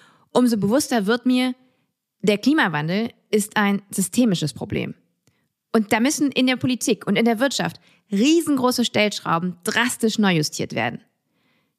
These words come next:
Das Problem ist größer, als dass es durch einen To-Go-Kaffeebecher gelöst werden kann. Ja, und das hat mich ehrlicherweise ganz schön runtergezogen. Aber so ein Gespräch wie heute gibt mir Hoffnung.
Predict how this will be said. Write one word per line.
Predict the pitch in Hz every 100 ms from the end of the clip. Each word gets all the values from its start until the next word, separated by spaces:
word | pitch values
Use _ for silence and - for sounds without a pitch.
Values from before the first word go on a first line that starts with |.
| _ -
Das | 214 208
Problem | - 226 247 285
ist | 233 - _ _ -
größer, | 208 240 226 156 - -
als | 190
dass | 220
es | 202
durch | 202 202
einen | 180 190 190 _
To-Go-Kaffeebecher | - 180 208 208 - - 180 160 156
gelöst | 151 147 143
werden | - 147
kann. | 147 113 - - _ - _ _ _ _ _ -
Ja, | 233
und | 202
das | 220
hat | 247
mich | 226 -
ehrlicherweise | 240 247 233 214 214
ganz | 202 208
schön | 220 190
runtergezogen. | 185 160 139 - 147 139 - - _ _ _ _ _ _ _ _ _ _ _ -
Aber | 220 254 233 233 _ -
so | 220
ein | 208
Gespräch | 208 - 233 226
wie | 208
heute | 220 247 254 202 226 - _ _ _
gibt | 190 208 214
mir | 196
Hoffnung. | 175 - 135